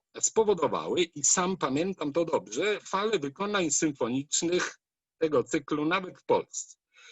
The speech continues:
Choć nie dysponuję wiedzą na temat programów, e, działalności sal koncertowych w Barcelonie w połowie lat siedemdziesiątych, to jestem przekonany, że przypadkowo, e, usłyszane, czy to, czy to usłyszane przypadkowo, czy z wyboru, w sali koncertowej, czy w radio, utwór,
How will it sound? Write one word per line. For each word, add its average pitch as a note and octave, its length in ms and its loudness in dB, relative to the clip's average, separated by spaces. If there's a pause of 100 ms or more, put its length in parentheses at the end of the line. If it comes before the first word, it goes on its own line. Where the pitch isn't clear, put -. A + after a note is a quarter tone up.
(240)
Choć F#3+ 160 -4
nie G3+ 180 0
dysponuję E3 560 2
wiedzą D3+ 320 0
na A#2 120 0
temat C3+ 340 -2
programów, C3+ 580 -2
e, A#2 440 -2
działalności B2+ 520 -4
sal D#3 200 -2
koncertowych C3+ 840 -6
w A2 40 -20
Barcelonie A2+ 600 -4
w - 20 -20
połowie A#2 240 -4
lat A2 180 -6
siedemdziesiątych, A#2 600 -6
to F#3+ 60 -8
jestem E3+ 240 -8
przekonany, D#3+ 560 -4 (540)
że G3 440 0 (200)
przypadkowo, G#3 800 -2 (260)
e, C3+ 320 0
usłyszane, D3+ 840 0
czy - 180 -8
to, F3+ 180 -2 (280)
czy E3 120 -2
to C#3 140 -2
usłyszane B2 520 -4
przypadkowo, B2 640 -2
czy G#2+ 300 -8
z G2 40 -18
wyboru, B2+ 680 -2
w - 40 -10
sali F3 200 -4
koncertowej, E3 840 -4
czy C#3 180 -8
w D3+ 40 -10
radio, C3 520 -2
utwór, - 500 -6